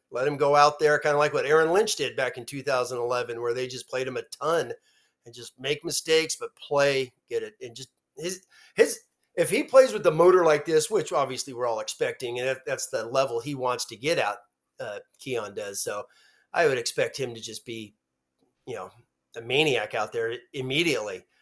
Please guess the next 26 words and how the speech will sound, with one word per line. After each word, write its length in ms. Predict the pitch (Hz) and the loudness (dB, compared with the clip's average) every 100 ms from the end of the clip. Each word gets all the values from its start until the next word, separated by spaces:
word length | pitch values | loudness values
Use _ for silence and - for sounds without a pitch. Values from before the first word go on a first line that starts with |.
| _ | _
Not 220 | 147 156 | 2 6
that 80 | 226 | 6
he's 120 | 190 | 8
gonna 120 | 196 | 6
be 80 | 185 | 6
an 80 | 185 | 8
All-American 480 | 175 170 202 175 151 | 8 8 6 6 2
as 100 | 131 | -2
a 60 | |
freshman, 400 | 127 143 135 139 | 0 2 2 -2
but 160 | 123 135 | -6 -6
just 180 | 151 135 | -4 -6
to 80 | 120 | -8
play 340 | - 147 143 | -4 -2 0
his 180 | 127 113 | -2 -4
tail 240 | - 135 | -6 -4
off, 360 | 120 98 92 - _ _ _ _ _ | -2 -2 -6 -12 _ _ _ _ _
'cause 240 | 120 - - | -12 -12 -14
it, 300 | 131 135 - | -14 -14 -8
it's 220 | 147 139 | -6 -2
right 200 | 160 151 | 2 2
there 180 | 143 135 | 2 -2
for 260 | 131 120 113 | 0 -2 -4
him, 120 | 95 _ _ _ _ | -6 _ _ _ _
you 80 | 110 | -12
know. 160 | 98 | -12